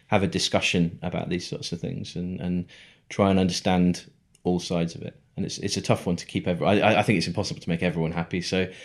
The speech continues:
if I've got as many people on one side of it bashing me as I have on the <laughs> other side, I'm probably doing an okay job. And there's a lot of stuff going on in the wider world,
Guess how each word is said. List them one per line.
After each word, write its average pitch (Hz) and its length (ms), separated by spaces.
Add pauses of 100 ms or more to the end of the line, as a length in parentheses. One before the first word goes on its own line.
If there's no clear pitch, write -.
(360)
if - 160
I've 101 120
got - 140
as 92 100
many 95 200
people 95 540
on 98 120
one 101 160
side 95 280
of 92 100
it - 320
bashing 104 360
me 98 120
as 98 120
I 101 60
have 113 160
on 117 80
the 175 140
<laughs> 165 40
other 139 100
side, 120 260
I'm 143 100
probably 139 260
doing 113 200
an 107 80
okay 107 260
job. 107 340 (540)
And 147 100
there's 139 120
a 165 40
lot 170 80
of 175 60
stuff - 240
going 123 200
on 120 80
in 117 60
the 113 60
wider 113 220
world, 107 400